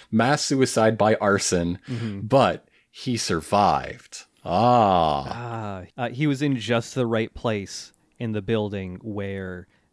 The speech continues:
Speaker 2: uh, a part of the wall, like, fell on him and partially blocked him from the flames. And so he was, like, near death, but survived,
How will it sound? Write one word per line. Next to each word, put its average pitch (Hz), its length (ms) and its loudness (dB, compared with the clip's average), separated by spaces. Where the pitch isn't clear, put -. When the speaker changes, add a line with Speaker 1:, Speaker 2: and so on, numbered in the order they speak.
Speaker 2:
uh, 98 240 -8
a 107 80 -10
part 123 280 0
of 113 60 -2
the 110 100 -2
wall, 104 680 -2
like, 107 220 -8
fell 113 460 -2
on 104 240 -6
him 95 540 -8
and 104 340 -8
partially 113 460 -6
blocked 104 380 -6
him 110 120 -6
from 104 180 -8
the 95 80 -8
flames. 92 760 -8
And 117 120 -10
so 113 140 -4
he 117 120 -4
was, 104 120 -6
like, 107 180 -6
near 139 200 2
death, 143 380 2
but 110 360 -6
survived, 107 560 -2